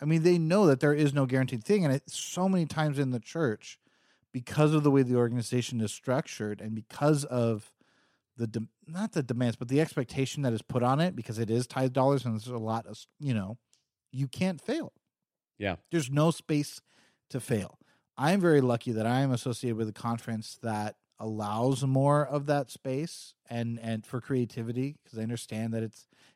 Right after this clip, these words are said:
Speaker 1: an investment. But there are some conferences that are too small. They, they really can't afford it.
Speaker 2: They literally cannot
Speaker 1: They
Speaker 2: afford,
Speaker 1: literally
Speaker 2: literally
Speaker 1: cannot afford
Speaker 2: cannot
Speaker 1: to have
Speaker 2: afford
Speaker 1: that
Speaker 2: to
Speaker 1: space.
Speaker 2: fail.
Speaker 1: They're like, one failure could be the end. I mean, we, I, how many,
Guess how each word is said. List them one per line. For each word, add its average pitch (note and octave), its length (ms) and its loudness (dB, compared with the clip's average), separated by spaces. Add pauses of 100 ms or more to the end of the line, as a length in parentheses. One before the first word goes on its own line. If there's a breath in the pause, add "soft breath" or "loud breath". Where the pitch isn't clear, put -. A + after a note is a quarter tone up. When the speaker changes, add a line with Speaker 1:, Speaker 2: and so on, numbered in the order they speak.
Speaker 1:
an A#2 60 -4
investment. A2+ 400 -2 (260 soft breath)
But F#3+ 120 -10
there C#4 100 -2
are - 60 -2
some D#4+ 280 0
conferences D4 520 -2
that G3 100 0
are G3 100 4
too A#3 140 -2
small. A3 560 -4
They, F#3+ 220 -14 (140)
they G3 120 -6
really G#3+ 280 -4
can't G#3 220 -2
afford F3+ 320 -6
it. G#2+ 200 -6 (160)
Speaker 2:
They C3 100 4
literally D#3+ 680 8
cannot B2 400 6
Speaker 1:
They A2 80 10
Speaker 2:
afford, D3+ 60 8
Speaker 1:
literally G3+ 360 8
Speaker 2:
literally F#3 320 10
Speaker 1:
cannot D3 200 12
afford - 140 10
Speaker 2:
cannot A#2+ 260 10
Speaker 1:
to - 80 8
have - 120 6
Speaker 2:
afford - 140 8
Speaker 1:
that - 60 6
Speaker 2:
to A3 60 0
Speaker 1:
space. C#4+ 120 4
Speaker 2:
fail. F#3+ 120 4
Speaker 1:
They're D3 120 8
like, B2+ 120 0
one D#3+ 320 4
failure D#3+ 720 2
could C#3 200 -8
be C3 120 0
the B2 180 -2
end. D3+ 160 -2 (260 soft breath)
I F3 100 -2
mean, D#3+ 160 2
we, G#3 160 2 (120)
I, B2 100 -14 (1080 soft breath)
how F3+ 300 -2
many, F3 560 2